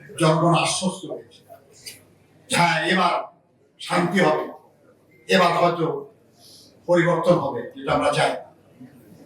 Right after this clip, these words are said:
শহীদ জিয়া ওরকম একটা সংকটের সময়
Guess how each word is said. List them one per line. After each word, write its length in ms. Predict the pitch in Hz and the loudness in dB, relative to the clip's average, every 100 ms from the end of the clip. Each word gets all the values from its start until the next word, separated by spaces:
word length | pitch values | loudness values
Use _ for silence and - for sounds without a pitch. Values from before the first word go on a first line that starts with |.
| - - - - - _ _ _ | -20 -20 -20 -20 -20 _ _ _
শহীদ 280 | - 165 175 | 0 2 2
জিয়া 420 | 175 170 165 - - _ _ _ _ _ - - _ _ - - - _ - - - - - - - | 2 0 0 -4 -14 _ _ _ _ _ -20 -20 _ _ -20 -20 -20 _ -20 -16 -12 -12 -14 -4 0
ওরকম 380 | 240 226 196 | 2 2 0
একটা 260 | 175 - 190 | 0 0 -4
সংকটের 580 | - 175 165 170 175 170 | -8 -12 -12 -6 -2 -2
সময় 440 | - 165 165 131 | -4 -8 -6 -6